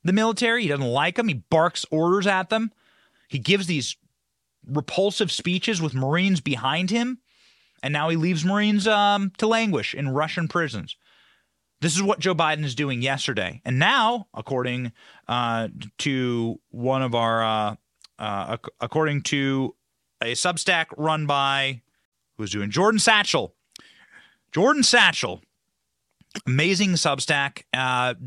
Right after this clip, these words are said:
declaring that evidence indicates that Joe Biden prioritized W N B A Griner over Marine Paul Whelan, despite claiming otherwise. Very interesting. Turns out that there's evidence to show that Joe Biden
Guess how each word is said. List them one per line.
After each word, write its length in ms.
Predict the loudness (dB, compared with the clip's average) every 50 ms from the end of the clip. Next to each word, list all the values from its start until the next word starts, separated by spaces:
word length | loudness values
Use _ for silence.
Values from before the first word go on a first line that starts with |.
| -8
declaring 460 | -4 -4 -2 0 2 2 4 4 4 2
that 100 | 0 2
evidence 360 | 2 2 2 4 4 2 2
indicates 380 | 2 2 2 4 2 2 2 2
that 80 | 0
Joe 160 | 2 2 4 4
Biden 200 | 4 4 2 2
prioritized 480 | 2 2 2 2 2 2 2 2 4
W 220 | 2 2 4 4 2
N 80 | 4
B 80 | 4 4 4
A 40 | 2
Griner 540 | 2 2 2 4 4 4 4 4 4 2 2 0 -6 -20 -20 -16 -4 0
over 240 | 2 4 6 6 6
Marine 280 | 6 6 4 4 4 2
Paul 260 | 4 4 4 4 4
Whelan, 380 | 4 4 4 6 6 4 4
despite 300 | 4 2 4 2 2 2
claiming 380 | 2 0 0 2 2 2 0 -2 -2 2
otherwise. 760 | 4 4 4 6 4 6 6 6 6 4 2 -2 -6 -8 -8 -8 _ _ -16 -6
Very 440 | -2 2 4 4 4 4 4 2 2
interesting. 720 | 0 0 -2 0 0 2 2 0 0 -2 -2 -2 -2 -4 -8 -14 -16 -4 2
Turns 180 | 4 4 6 4
out 80 | 4
that 80 | 4 4
there's 180 | 4 4 4 2 4
evidence 580 | 6 6 6 8 6 4 4 4 0 -2 -2 -4 _ _ _ _ _ _ _ _ _ _ -4 0
to 80 | 2 2
show 460 | 4 6 6 6 6 6 6 4 2 2
that 260 | 4 4 4 4 4
Joe 180 | 4 4 6
Biden 380 | 6 6 6 6 4 4 0 -2